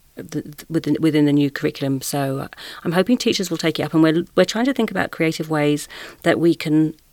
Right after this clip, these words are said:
build the capacity for teachers and build that understanding. And so how do we get that into the classroom? Do we have other t-, other people come and deliver it and demonstrate how you can use that, or, um,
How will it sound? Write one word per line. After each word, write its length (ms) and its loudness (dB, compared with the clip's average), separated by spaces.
build 220 6
the 60 0
capacity 440 -6
for 100 -8
teachers 400 -2
and 80 4
build 200 2
that 120 0
understanding. 640 0
And 100 4
so 240 0
how 180 2
do 100 0
we 100 0
get 180 -4
that 120 0
into 140 -2
the 80 -2
classroom? 420 0
Do 140 -2
we 80 0
have 360 -2
other 220 2
t-, 260 -4
other 280 0
people 540 -2
come 240 0
and 100 4
deliver 340 0
it 320 0
and 500 0
demonstrate 500 2
how 300 -2
you 180 0
can 220 -2
use 200 4
that, 180 -2
or, 420 -2
um, 220 -6